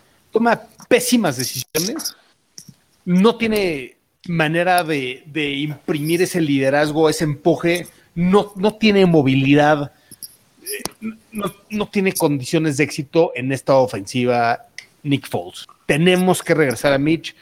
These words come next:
Eh, yo le pego a la mesa a decir, a ver, si queremos realmente disfrutar los últimos seis juegos, tiene que ser con Mitch.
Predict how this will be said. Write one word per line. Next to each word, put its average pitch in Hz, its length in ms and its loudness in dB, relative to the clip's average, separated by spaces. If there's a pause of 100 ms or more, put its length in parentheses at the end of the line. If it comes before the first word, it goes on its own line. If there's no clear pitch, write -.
(280)
Eh, 147 460 -6
yo 175 400 4
le 143 120 -4
pego 190 320 0
a 175 40 4
la 156 80 -8
mesa 156 240 -8
a 156 60 -2
decir, 151 360 -4 (280)
a 135 80 -4
ver, 147 140 -2
si 143 120 -8
queremos 226 540 2
realmente 180 400 2
disfrutar 151 420 0
los 147 160 -4
últimos 151 580 -4 (140)
seis 143 320 0
juegos, 170 480 0
tiene 147 160 4
que 143 60 -4
ser 156 120 -2
con 151 140 -2
Mitch. 202 280 -4